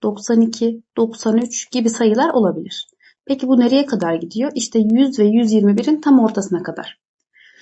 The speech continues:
Tam ortası kaçtır? Yüz ile yüz yirminin arasındaki fark yirmi bir fark var. İkiye bölersek on buçuk yapar. Yüze on buçuk eklersek yüz on buçuk. O zaman bunların arası da yüz on buçukmuş. Yani kök yüz on buçuktan daha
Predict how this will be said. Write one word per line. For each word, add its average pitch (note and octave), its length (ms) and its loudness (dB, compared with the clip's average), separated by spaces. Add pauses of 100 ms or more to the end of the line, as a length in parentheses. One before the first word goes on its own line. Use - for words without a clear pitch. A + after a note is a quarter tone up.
(180)
Tam E4 240 6
ortası D#4 360 0
kaçtır? - 520 -4
Yüz B3 220 -2
ile C4 60 2
yüz B3 200 2
yirminin B3 300 0
arasındaki A#3 680 -2
fark B3 300 -4
yirmi G#3+ 340 2
bir A#3+ 100 0
fark F3 380 -8
var. - 220 -12 (640)
İkiye C4+ 340 -2
bölersek D4 600 -4
on A3 240 2
buçuk G3 280 -8
yapar. G3+ 420 -6 (1400)
Yüze B3 280 2
on C#4+ 260 6
buçuk - 200 -4
eklersek B3 520 -6
yüz A3+ 160 4
on F#3 200 4
buçuk. - 300 -14 (540)
O D4 120 0
zaman C4+ 280 4
bunların B3+ 300 4
arası A#3+ 360 0
da C#4+ 260 -4 (220)
yüz A3+ 200 -2
on A#3 200 2
buçukmuş. - 480 -8
Yani G3+ 260 2
kök A3+ 280 -4
yüz G#3 100 0
on G#3 180 0
buçuktan G3 440 -4
daha A#3+ 340 -2